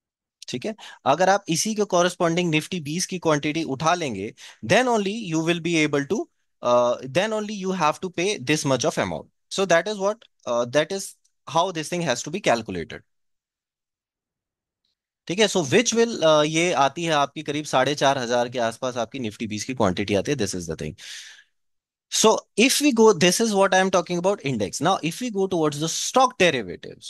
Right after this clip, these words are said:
suppose we will take any, any stock, uh, which we will take, we will take Tat-, we will take, uh, Tata Motors, we will take Tata Motors। Tata Motors का जो प्राइस है as of now that is coming around nearly about thousand rupees, thousand rupees का है, ठीक है। So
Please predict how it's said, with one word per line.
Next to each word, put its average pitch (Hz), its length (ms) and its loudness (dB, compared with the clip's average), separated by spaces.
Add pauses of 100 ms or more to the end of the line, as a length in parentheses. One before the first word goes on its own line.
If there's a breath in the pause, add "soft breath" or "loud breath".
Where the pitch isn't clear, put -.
(120)
suppose 151 560 0 (160)
we 147 160 -6
will 175 120 -2
take 196 260 2
any, 190 180 0
any 160 200 0
stock, 101 360 0 (100)
uh, 104 280 -4 (1200)
which 113 180 -10
we 120 100 -4
will 117 120 -4
take, 151 180 -4
we 185 140 0
will 185 180 -2
take 196 160 -2
Tat-, 143 220 4 (180)
we 135 120 -6
will 156 120 -6
take, 165 220 -4 (100)
uh, 135 220 0
Tata 131 280 2
Motors, 80 520 -12 (160)
we 123 140 -8
will 120 120 -10
take 139 160 -10
Tata 95 240 -2
Motors। 78 320 -8
Tata 160 280 4
Motors 180 300 2
का - 100 2
जो 170 120 0
प्राइस 165 360 2
है 120 280 2
as 135 160 -2
of - 80 -6
now 135 240 0
that 135 120 0
is 151 100 -6
coming 139 340 -2
around 143 160 -2
nearly 123 320 -2
about 180 160 -6
thousand 110 400 -2
rupees, - 320 -14 (500 loud breath)
thousand 190 440 4
rupees 113 220 -4
का - 120 -6
है, - 200 -12 (500 loud breath)
ठीक 170 140 -4
है। 143 80 2
So 180 220 4